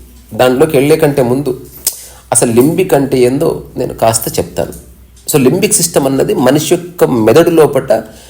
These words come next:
భావోద్వేగాలు, ఆ తర్వాత జ్ఞాపకాలు, ఆ తర్వాత ప్రవర్తనని నియంత్రించేటువంటి ఒక కీలకమైన భాగం.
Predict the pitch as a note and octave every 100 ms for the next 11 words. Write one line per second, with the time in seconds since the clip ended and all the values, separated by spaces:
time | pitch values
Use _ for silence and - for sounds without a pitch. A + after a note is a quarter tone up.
0 | - - - G2+ A#2 D3 D#3 C#3+ D#3+ D#3
1 | - G2 - - - B2 F2+ G2+ G2+ A#2+
2 | C#3+ D#3+ F#3 - - - - G#2+ A2 A#2+
3 | C3+ - - A2+ D3 - - D3+ E3 B2+
4 | B2 E3 E3+ D#3+ D3 C#3+ - C3+ - D#3
5 | - D#3+ E3 F#3+ D#3+ B2 G2+ -